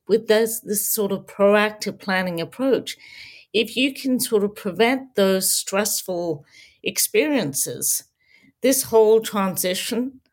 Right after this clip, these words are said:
as your loved one ages, whether you be your spouse or whether it be your,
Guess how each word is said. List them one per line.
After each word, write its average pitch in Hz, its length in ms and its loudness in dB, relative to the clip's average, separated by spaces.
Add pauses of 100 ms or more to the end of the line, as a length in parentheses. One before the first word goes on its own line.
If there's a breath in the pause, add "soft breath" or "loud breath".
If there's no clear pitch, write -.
(500 soft breath)
as 190 380 0
your 190 100 2
loved 180 240 0
one 185 200 -2
ages, 170 720 -2 (240)
whether 175 420 0
you 160 160 -8 (160)
be 196 80 -4
your 220 180 6
spouse 208 540 -2
or 180 180 -8
whether 180 280 2
it 180 160 -4
be 190 160 -4
your, 185 420 -2